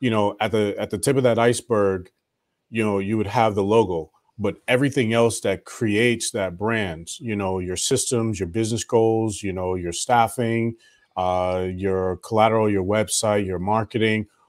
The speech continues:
all that kind of builds up into what becomes captured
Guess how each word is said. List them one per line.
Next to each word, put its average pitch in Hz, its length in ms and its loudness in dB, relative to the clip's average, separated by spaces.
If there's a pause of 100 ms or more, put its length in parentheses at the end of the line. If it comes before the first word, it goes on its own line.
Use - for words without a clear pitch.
(240)
all 135 240 8
that 120 240 4
kind 117 180 0
of 92 140 -2
builds 107 320 6
up 110 280 4
into 104 420 0
what 101 420 0 (340)
becomes 101 460 -4
captured 95 800 -2